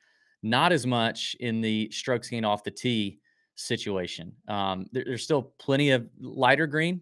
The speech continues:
positive strokes. Um, but I,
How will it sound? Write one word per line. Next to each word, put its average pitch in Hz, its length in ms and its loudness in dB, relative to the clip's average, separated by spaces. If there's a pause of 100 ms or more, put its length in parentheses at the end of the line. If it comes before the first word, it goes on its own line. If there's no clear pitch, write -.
(100)
positive 131 380 4
strokes. 156 480 -2 (560)
Um, 107 420 0 (180)
but 135 340 4
I, 117 100 -6